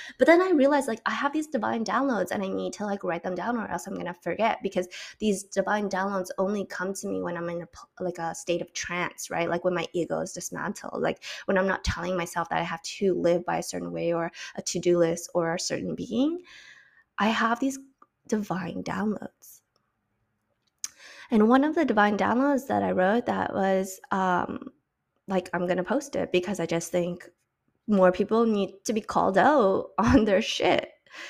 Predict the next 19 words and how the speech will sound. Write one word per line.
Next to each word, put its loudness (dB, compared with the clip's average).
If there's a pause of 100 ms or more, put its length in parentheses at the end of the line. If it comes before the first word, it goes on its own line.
(480)
is 6
that, 4
like, 2 (340)
let's 2
talk 2
about 2
this -2
elephant 0
in -2
the 0
room. -2 (880)
The 2
elephant 4
in 2
the 2
room 2
is 0
your 0
potential, -6